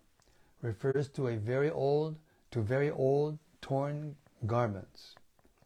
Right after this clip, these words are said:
The wife especially should remain austere, not desiring luxurious dresses and living standards. She should, she should accept only the bare necessities of life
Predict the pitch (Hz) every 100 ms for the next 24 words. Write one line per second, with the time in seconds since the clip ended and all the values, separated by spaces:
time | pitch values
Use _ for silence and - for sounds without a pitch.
0 | _ - - _ _ - 113 127 151 160
1 | - - - - - 151 160 160 117 107
2 | 107 - _ _ _ _ - 120 110 117
3 | 127 135 151 135 123 - 147 120 101 -
4 | _ _ _ _ _ - 127 143 139 127
5 | 135 139 139 113 110 - - 113 107 98
6 | 127 135 147 131 - 131 123 - 101 95
7 | - _ _ _ - 113 117 127 131 117
8 | - 123 113 98 - 98 - - _ _
9 | _ _ _ _ _ _ _ - 135 117
10 | 120 - - 127 135 123 117 - 151 147
11 | - - - - 135 143 151 135 123 113
12 | 139 147 147 127 - 139 131 143 131 110
13 | 117 117 120 135